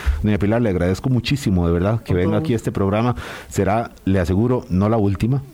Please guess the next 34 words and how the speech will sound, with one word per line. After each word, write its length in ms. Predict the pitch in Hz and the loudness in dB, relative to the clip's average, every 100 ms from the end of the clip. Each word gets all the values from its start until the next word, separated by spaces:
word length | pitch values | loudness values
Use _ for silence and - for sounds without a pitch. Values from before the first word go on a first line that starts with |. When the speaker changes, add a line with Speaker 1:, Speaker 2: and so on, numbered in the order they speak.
| - | -2
Speaker 1:
Mm, 440 | 76 78 78 78 73 | 2 4 4 2 0
periódicamente 1000 | 85 92 117 113 107 107 110 107 92 73 | 0 2 2 2 2 2 2 0 0 0
hay 140 | 87 | -2
que 140 | 95 | 0
ir 100 | 98 | -2
conociendo 440 | - 98 85 92 95 | 0 0 0 0 2
a 20 | |
los 120 | 87 | 2
nuevos 200 | 85 90 | 2 2
diputados 440 | 95 92 87 104 113 | 0 0 0 0 0
y 60 | |
sobre 260 | 95 87 80 | 0 2 2
todo, 100 | 87 92 92 - - - - | 0 0 -2 -8 -14 -12 -4
eh, 200 | 87 71 | -2 0
voces 280 | 85 92 95 | 0 -2 -2
que 120 | 80 | -2
serán, 420 | 85 78 80 85 | -2 0 0 -2
por 300 | - 82 76 | -2 -4 -2
supuesto, 400 | 73 80 76 95 | -2 -2 0 -2
protagónicas 760 | - 92 82 73 80 85 85 80 | -2 -2 0 0 0 0 -2 0
en 100 | 76 | 0
esta, 460 | 73 85 80 71 - | 0 0 0 0 -4
eh, 380 | - 78 69 67 71 | -2 0 2 2 2
nuevo 240 | 78 78 | 2 2
periodo 460 | 78 78 76 78 78 - - - - | 0 2 2 2 0 -6 -18 -8 -2
legislativo. 560 | 82 76 71 71 78 | 0 2 0 2 2
Doña 180 | 76 73 | 2 2
Pilar, 280 | 80 87 90 | 0 0 0
que 100 | 85 | -2
tenga 180 | 92 92 | 0 -2
usted 180 | - | 0
muy 160 | 95 95 | 0 2
buen 300 | 87 90 82 | 2 2 2
lunes, 460 | 98 127 131 - | 2 2 0 -4